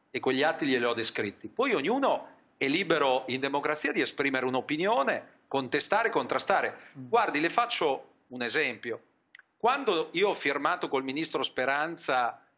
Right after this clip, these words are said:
Speaker 1: eh, l'ordinanza su suggerimento e invito del Comitato Tecnico Scientifico e poi del Governo di prendere restrizioni, in quel caso insieme a Veneto e Friuli Venezia Giulia, che seppur zona gialla ci invitavano a restringere, l'abbiamo fatto.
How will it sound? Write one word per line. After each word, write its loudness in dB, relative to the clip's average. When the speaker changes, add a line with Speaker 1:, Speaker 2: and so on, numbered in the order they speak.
Speaker 1:
eh, -2
l'ordinanza 0
su -4
suggerimento -2
e 2
invito -2
del 0
Comitato 0
Tecnico 0
Scientifico 0
e 0
poi 0
del 2
Governo 0
di -4
prendere 2
restrizioni, 0
in -6
quel 0
caso 0
insieme -2
a 0
Veneto -2
e 0
Friuli 0
Venezia -2
Giulia, 0
che 0
seppur 0
zona 0
gialla 2
ci -2
invitavano 0
a 2
restringere, -2
l'abbiamo 0
fatto. -2